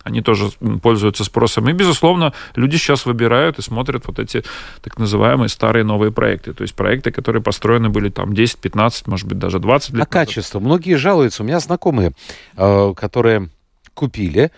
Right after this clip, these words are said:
Speaker 2: а некоторые, к счастью, говорят, не купили. Вот как раз пятнадцать-двадцать лет тому назад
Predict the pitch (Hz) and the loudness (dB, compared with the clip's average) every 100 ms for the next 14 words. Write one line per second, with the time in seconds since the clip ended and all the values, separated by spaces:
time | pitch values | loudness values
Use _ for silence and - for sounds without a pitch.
0 | - - 101 131 - - 110 98 - 113 | -20 -8 0 0 0 -2 0 0 0 0
1 | 87 - 78 87 87 87 127 120 110 - | 0 -4 -8 -4 -4 0 0 2 -4 -6
2 | 90 90 123 - - - 98 87 - 123 | -4 0 0 -2 -10 -12 -6 -8 -8 -2
3 | 101 85 85 87 90 - - 95 - 87 | -2 -2 -6 0 0 0 -6 -4 -2 -2
4 | 90 90 87 | -2 0 0